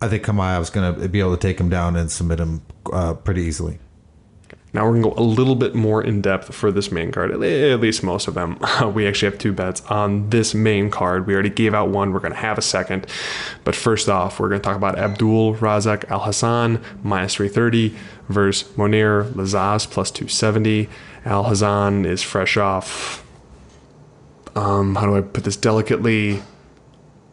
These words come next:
Speaker 2: legal issues? <laughs> But, uh, he's
Speaker 1: <laughs>
Speaker 2: fighting, <laughs> he's fighting again, and, uh,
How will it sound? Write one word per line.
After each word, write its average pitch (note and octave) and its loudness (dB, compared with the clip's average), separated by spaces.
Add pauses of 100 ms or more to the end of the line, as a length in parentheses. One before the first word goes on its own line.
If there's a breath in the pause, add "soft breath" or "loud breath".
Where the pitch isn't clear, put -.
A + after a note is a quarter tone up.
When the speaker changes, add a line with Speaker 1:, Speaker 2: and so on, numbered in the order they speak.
(500)
Speaker 2:
legal B2+ 2
issues? C4+ 0
<laughs> - -6
But, A2+ 2
uh, G2+ 2
he's G#2 0
Speaker 1:
<laughs> - -4
Speaker 2:
fighting, A2 0
<laughs> E3 2
he's C3+ 0
fighting B2 2
again, A2 2 (600 loud breath)
and, G2 2
uh, F#2 2